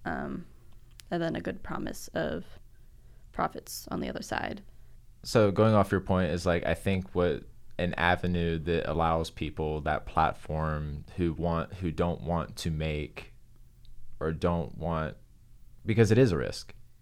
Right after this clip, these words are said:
Speaker 2: you know, for doing something completely new on your own dime, so to speak, you know, with maybe two or three other people. But I think it's really cool that there are avenues and industries that are recognizing that,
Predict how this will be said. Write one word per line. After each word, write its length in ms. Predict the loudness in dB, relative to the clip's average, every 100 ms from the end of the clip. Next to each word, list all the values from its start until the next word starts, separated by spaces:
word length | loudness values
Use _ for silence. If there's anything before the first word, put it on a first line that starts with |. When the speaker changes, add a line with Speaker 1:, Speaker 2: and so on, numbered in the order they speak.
| -10
Speaker 2:
you 80 | -2
know, 160 | 0 0
for 440 | 0 2 2 2 -2 -14 -18 -18 -2
doing 240 | 0 2
something 320 | 0 0 0
completely 360 | -2 0 0 2
new 220 | 0 0
on 140 | 0 2
your 120 | 0
own 180 | 0 0
dime, 520 | 0 2 -2 -4 -6
so 160 | -4 -4
to 80 | -4
speak, 440 | -6 -6 -6 -8 -8
you 120 | -4
know, 80 | -4
with 220 | -4 -6
maybe 260 | -4 -4 -4
two 180 | -4 -4
or 60 | -2
three 200 | -2 -2
other 160 | -2
people. 540 | -4 -4 -2 -2 -2 -6 -14 -20 -20 -20 -20 -20 -20 -20 -2
But 120 | 2
I 60 | 2
think 200 | 4 2
it's 160 | 2
really 160 | 0 0
cool 320 | 0 2 2
that 440 | 2 2 4 0 -4 -14 -14
there 380 | 0 2 2 4
are 600 | 4 6 4 4 2 -2 -8 -20 -16 -16 -4
avenues 600 | 2 2 2 2 2 2
and 100 | -2
industries 480 | -2 -2 -2 -2 -2
that 100 | 0
are 100 | 0
recognizing 680 | 0 -2 0 0 2 2 2
that, 280 | 2 0 -2